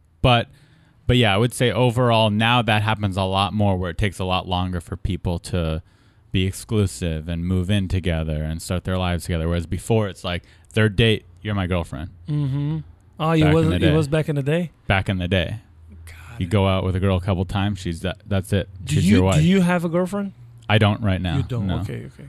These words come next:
Speaker 1: My last girlfriend that we moved in together after three weeks.
Speaker 2: Was she living here with
Speaker 1: She
Speaker 2: you?
Speaker 1: lived here with me after three
Speaker 2: Oh,
Speaker 1: weeks.
Speaker 2: three weeks?
Speaker 1: Three weeks we moved in together.
Speaker 2: Wow.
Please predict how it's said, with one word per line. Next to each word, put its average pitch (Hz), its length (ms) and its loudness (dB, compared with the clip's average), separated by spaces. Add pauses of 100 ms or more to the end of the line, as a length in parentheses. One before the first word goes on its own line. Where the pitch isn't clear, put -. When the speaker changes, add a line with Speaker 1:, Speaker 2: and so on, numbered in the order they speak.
(140)
Speaker 1:
My 113 100 6
last 113 300 4
girlfriend 104 340 0
that 95 60 2
we 95 120 2
moved 95 260 2
in 98 100 2
together 92 300 0
after 85 260 -4
three 92 240 2
weeks. 87 480 -2 (160)
Speaker 2:
Was 151 140 -4
she - 120 -4
living 156 380 -6 (120)
here 202 380 -6
with 190 140 -8
Speaker 1:
She - 60 0
Speaker 2:
you? 101 60 2
Speaker 1:
lived 95 180 -2
here 95 160 0
with 87 160 -6
me 85 180 -8
after 101 240 -8
three 95 180 -4
Speaker 2:
Oh, 90 40 0
Speaker 1:
weeks. 90 320 -4 (100)
Speaker 2:
three 190 260 -4
weeks? 277 480 -4
Speaker 1:
Three 113 140 4
weeks 113 260 0
we 104 80 0
moved 98 240 0
in 92 160 -2
together. 90 560 -6
Speaker 2:
Wow. - 80 -18